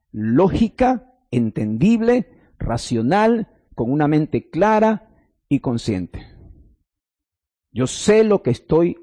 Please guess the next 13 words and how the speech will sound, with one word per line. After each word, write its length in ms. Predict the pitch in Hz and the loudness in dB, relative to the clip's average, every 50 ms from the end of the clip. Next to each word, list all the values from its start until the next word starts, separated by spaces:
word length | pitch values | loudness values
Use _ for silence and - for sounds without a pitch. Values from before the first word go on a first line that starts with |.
| - _ _ _ _ - - _ _ _ _ _ _ _ _ _ _ _ _ _ _ _ _ - | -20 _ _ _ _ -20 -20 _ _ _ _ _ _ _ _ _ _ _ _ _ _ _ _ 0
ofreciendo 720 | 156 165 - - 156 151 - - - 196 196 185 165 135 | 0 0 2 2 0 0 0 2 2 2 2 4 2 0
a 40 | 113 | 0
Dios. 440 | 101 98 85 78 - - - - _ _ _ _ _ _ _ _ _ _ - | -2 -4 -12 -12 -14 -18 -20 -20 _ _ _ _ _ _ _ _ _ _ 0
¿Por 160 | 170 160 - | 0 0 2
qué? 500 | - 202 214 180 - - _ _ _ _ _ _ _ _ - | 2 2 2 2 -2 -10 _ _ _ _ _ _ _ _ -4
Porque 260 | 143 127 - - 131 | -4 -4 0 -2 -2
la 220 | 120 120 117 120 | 0 0 -2 -2
Biblia, 420 | - 117 139 180 190 165 160 151 131 | -2 0 0 0 2 2 0 0 0
la 140 | 123 120 | 0 -2
palabra, 400 | - 113 110 120 135 147 156 151 | -2 -4 -2 0 2 2 2 0
me 80 | 143 135 | 0 -2
lo 100 | 127 117 | -2 -4
enseña. 540 | 113 113 - - 101 90 90 80 71 - | -4 -6 -8 -8 -8 -8 -8 -12 -16 -18